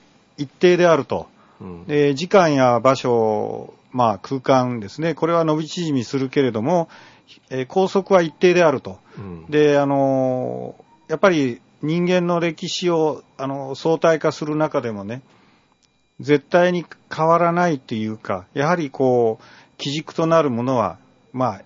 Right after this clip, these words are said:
Speaker 1: 今で言えば物質でありね、それは、あの、生命現象としてのディーエヌエーだと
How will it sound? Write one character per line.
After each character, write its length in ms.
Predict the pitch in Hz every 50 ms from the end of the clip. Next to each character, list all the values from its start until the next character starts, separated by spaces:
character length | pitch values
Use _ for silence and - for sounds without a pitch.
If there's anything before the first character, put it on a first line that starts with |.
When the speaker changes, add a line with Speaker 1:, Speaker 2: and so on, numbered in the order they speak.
| _ -
Speaker 1:
今 400 | 147 151 143 135 123 107 104 -
で 160 | - 113 123 120
言 180 | 120 131 147
え 20 | 151
ば 120 | 131 110
物 200 | 98 107 117 113
質 260 | 110 - - - 139
で 140 | 123 135 127
あ 100 | 123 120
り 100 | 113 101
ね、 220 | 92 123 143 160
そ 140 | 147 - 139
れ 80 | 127 143
は、 320 | 147 147 151 156 156 151 - - - - - - - _ _
あ 80 | -
の、 180 | 127 127 123 123
生 240 | - - 143 139 135
命 180 | 139 135 135
現 260 | 123 139 139 135 123
象 160 | - 123 113 107
と 160 | - 113 110
し 80 | -
て 120 | - 220 226
の 140 | 240 214 135
デ 100 | 113 127
ィ 100 | 127 127
ー 20 |
エ 40 | 127 123
ヌ 80 | 123
エ 40 | 120
ー 20 | 110
だ 100 | 98 92
と 80 | -